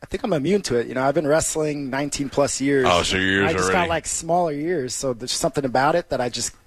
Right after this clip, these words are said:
Speaker 1: I can't, 'cause I've seen guys that get cauliflower in the first week
Speaker 2: Yeah.
Speaker 1: out of gym.
Speaker 2: Yeah.
Speaker 1: And I've been in the game, f-, at least wrestling, grappling-wise, and I, nothing.
Speaker 2: Where
Speaker 1: I
Speaker 2: do, where do you train here?
Speaker 1: I train out of Oldsmar. It's called, uh, Hellman's M M A. Shout out
Speaker 2: Hellman's, like
Speaker 1: there.
Speaker 2: the mayonnaise?
Speaker 1: Yeah.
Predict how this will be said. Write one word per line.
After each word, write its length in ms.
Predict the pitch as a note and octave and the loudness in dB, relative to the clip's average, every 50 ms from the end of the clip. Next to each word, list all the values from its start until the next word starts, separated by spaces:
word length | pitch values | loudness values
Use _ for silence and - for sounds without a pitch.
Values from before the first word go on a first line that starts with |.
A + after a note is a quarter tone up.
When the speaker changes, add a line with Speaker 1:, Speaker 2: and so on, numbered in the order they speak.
| - | -8
Speaker 1:
I 100 | - A#2+ | -8 -6
can't, 200 | - - D3+ C3 | -4 -4 -4 -4
'cause 100 | - - | 2 2
I've 120 | D#3+ E3+ - | 2 2 4
seen 180 | - B3+ F3 | 2 -2 2
guys 240 | D3 D#3 D3 D3+ C3+ | 2 2 2 2 0
that 80 | B2+ C3 | -2 -4
get 240 | - D3+ C#3 C#3 | -2 0 0 0
cauliflower 500 | - - D3 C3+ B2+ B2 - C#3+ B2+ B2 | -2 -2 -2 -2 -2 0 0 0 0 0
in 60 | A#2+ A2 | -2 -4
the 60 | G2 | -4
first 340 | - - D3+ C3 - - - | -2 0 0 0 0 -2 0
week 300 | C#3+ D3 C#3 - - F#2 | 0 0 0 0 2 4
Speaker 2:
Yeah. 240 | F#2+ F2+ F2 E2 | 4 4 4 4
Speaker 1:
out 80 | D2+ - | 2 0
of 80 | B2 A2+ | -4 -4
gym. 360 | A2 C#3 F3+ F3+ A#2+ A#2 A2+ - - - | -2 0 0 0 0 -2 -10 -16 -8 -4
Speaker 2:
Yeah. 280 | D#2+ D#2+ D#2+ D2+ D#2 D#2 | -2 0 0 0 -2 -6
Speaker 1:
And 140 | - G2+ A#2 | -6 -4 -2
I've 160 | C3+ C3+ C3 | -2 0 0
been 140 | B2+ D3 C#3 | 0 -2 0
in 80 | C3 B2+ | -2 -4
the 60 | B2 | -4
game, 260 | A#2+ C3 C3 B2+ C3 | -2 0 0 0 -2
f-, 160 | B2+ - - - B2+ | -6 -10 -12 -6 -2
at 100 | A2+ A#2+ | 0 2
least 240 | C3 D#3+ D#3+ - - | 2 2 0 0 2
wrestling, 480 | C3+ D#3+ F3 D3+ - - D#3 D3+ C#3+ | 2 2 2 2 0 -2 -4 -6 -4
grappling-wise, 840 | B2 B2+ C#3 D#3 - - C3 A#2+ A#2 A#2 A2+ A2+ G#2+ G#2+ G#2 - - | -4 0 0 0 0 -2 -6 -6 -4 -4 -2 -2 -2 -4 -4 -6 -8
and 140 | - G2+ G2 | -8 -8 -6
I, 120 | G#2+ G#2 - - - - - - - - - | -6 -6 -6 -8 -16 -20 -20 -20 -20 -10 -4
nothing. 320 | - A#2 G#2+ - G#2 F2+ G2 | -4 -4 -2 -2 -6 -6 -2
Speaker 2:
Where 240 | - G#2+ A2+ B2+ C3 | 2 4 4 4 4
Speaker 1:
I 20 | C3 | 2
Speaker 2:
do, 160 | C3 A2+ F#2 | -2 -4 -2
where 160 | G2+ A2 A2+ | 0 0 0
do 60 | A2+ A2+ | 0 0
you 140 | A2 G#2+ | -2 -2
train 400 | F#2 - - - - A2 G2+ G2 | -4 -4 -2 0 0 0 0 0
here? 280 | F#2+ G#2 F#2+ E2 D2 - - | -2 0 -2 -2 -2 -4 -6
Speaker 1:
I 140 | - C3 D3 | -4 -4 -2
train 240 | - - F#3+ F#3 F3 | 0 2 2 2 2
out 100 | E3+ E3 | 0 0
of 60 | B2+ C3+ | 0 -2
Oldsmar. 540 | D3+ D#3 D3 - D#3+ D#3 D#3+ D#3+ C3 G#2 A#2+ | -4 -4 -6 -4 -4 -2 -2 -2 -4 -6 -12
It's 120 | B2+ - | -16 -8
called, 160 | - B2+ A#2+ | -6 -2 -2
uh, 120 | A#2+ A2+ G#2+ | 0 0 0
Hellman's 380 | C3 C#3 C#3 C3+ C3+ C#3 A#2 | 0 0 0 0 -2 -2 -2
M 100 | C3+ C3+ | 0 0
M 100 | C3+ C3 | 0 0
A. 160 | D3 D#3+ D#3+ D#3+ | 0 0 0 -2
Shout 240 | - - - B2+ A#2+ | -4 -4 0 2 4
out 120 | D3+ F#3 | 4 4
Speaker 2:
Hellman's, 200 | F3+ B2+ G#2+ F#2 | 4 2 0 0
like 80 | G2+ G2 - | 0 -2 -2
Speaker 1:
there. 20 | |
Speaker 2:
the 60 | G2+ | -2
mayonnaise? 520 | G2 A2 A#2+ C3+ D3+ E3+ F#3 G3+ A#3 - - - - _ _ - - | -2 0 0 0 0 0 0 -2 -4 -6 -10 -14 -20 _ _ -14 -4
Speaker 1:
Yeah. 200 | - E3 F#3 | -2 -2 -2